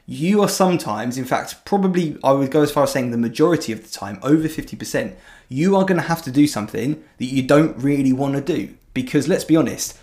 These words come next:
the easy option in the long term is gonna get you down a pretty hard path.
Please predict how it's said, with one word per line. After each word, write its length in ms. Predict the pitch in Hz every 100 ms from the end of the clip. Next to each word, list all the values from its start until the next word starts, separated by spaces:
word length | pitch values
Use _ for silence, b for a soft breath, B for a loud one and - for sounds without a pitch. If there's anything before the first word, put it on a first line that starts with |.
| b
the 260 | 135 151 202
easy 320 | 214 131 120
option 540 | - - 113 170 233 - - - _ _
in 140 | 147 139
the 80 | 135
long 280 | 151 170
term 440 | 156 - 107 139 165
is 120 | 127
gonna 220 | - 139 127
get 220 | 143 135
you 100 | 120
down 200 | 123 117
a 40 |
pretty 320 | - - -
hard 400 | 123 - 117 113
path. 460 | - 113 110 -